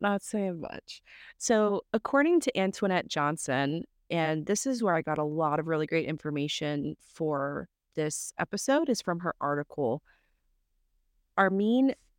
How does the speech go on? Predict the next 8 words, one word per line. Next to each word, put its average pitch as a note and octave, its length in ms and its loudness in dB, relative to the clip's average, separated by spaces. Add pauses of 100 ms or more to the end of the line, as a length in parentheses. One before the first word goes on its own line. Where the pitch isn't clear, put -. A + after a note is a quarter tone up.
especially G3+ 600 -2
liked E3 400 -2
the - 80 -2
passage C#3 760 -4 (280)
in E3 220 0
which - 280 -4
the E3 100 -6
storybook D#3 800 -2